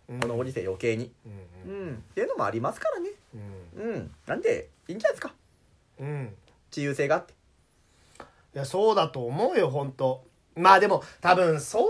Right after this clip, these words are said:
Speaker 1: 式で一番なんか、めんどくさいのっていうのは、きっと多分、
Speaker 2: うん。
Speaker 1: そういう、お葬式は、厳かに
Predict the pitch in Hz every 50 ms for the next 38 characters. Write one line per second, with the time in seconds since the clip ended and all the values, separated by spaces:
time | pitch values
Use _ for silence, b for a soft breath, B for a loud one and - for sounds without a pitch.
0 | 480 494 466 - - - - 427 427 440 415 440 440 415 440 - - - 311 359
1 | 370 359 - 190 156 - - 254 214 254 262 262 254 254 262 269 269 - 185 151
2 | 135 - - _ _ _ - - 135 160 165 165 165 185 170 - - - 202 196
3 | 185 156 139 127 - - - 123 123 123 113 113 104 104 107 - - 208 208 -
4 | _ - 392 392 403 427 415 359 214 175 160 170 185 190 170 127 101 - 143 139
5 | 135 92 B B B B - - 233 247 269 285 294 285 285 285 277 277 269 269
6 | 254 - - _ _ _ _ _ _ _ _ _ - 185 202 - 285 294 320 339
7 | 330 - - - - 302 285 254 285 277 277 262 254 - _ _ _ _ _ _
8 | _ _ _ - 196 185 208 226 277 311 311 - 320 302 - 214 180 160 139 135
9 | 131 120 107